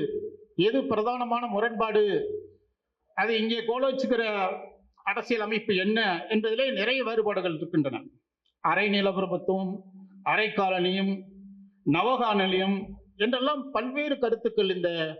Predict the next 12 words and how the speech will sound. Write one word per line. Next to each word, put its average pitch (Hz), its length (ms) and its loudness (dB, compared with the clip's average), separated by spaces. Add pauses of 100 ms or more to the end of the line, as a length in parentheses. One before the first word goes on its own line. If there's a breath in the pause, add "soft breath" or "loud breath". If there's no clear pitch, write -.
(260)
சோசலிச 196 540 0
அமைப்புகளிலே, 190 840 0
கம்யூனிஸ்ட் 190 380 -2
அமைப்புகளிலே 170 800 -2
நிலவி 175 280 0
வருகின்றன. 139 480 -2 (1600)
அது 226 220 0
மட்டுமல்ல, 240 480 0 (2750)
புரட்சியிலே 254 720 2
புதிய 269 280 2
ஜனநாயக 233 440 2
புரட்சியா 208 760 0